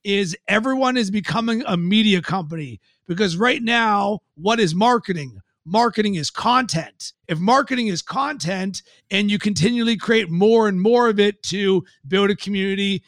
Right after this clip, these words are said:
engage your community, deliver more value for them,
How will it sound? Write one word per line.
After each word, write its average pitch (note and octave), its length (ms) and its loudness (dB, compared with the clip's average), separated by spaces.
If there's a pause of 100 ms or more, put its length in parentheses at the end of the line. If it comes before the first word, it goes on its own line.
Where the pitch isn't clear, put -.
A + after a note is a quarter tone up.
(100)
engage F3 440 2
your F#3+ 120 -6
community, F#3+ 640 -2 (200)
deliver F#3+ 340 0
more F3+ 180 2
value B3 360 2
for F#3+ 140 -8
them, F#3 380 -2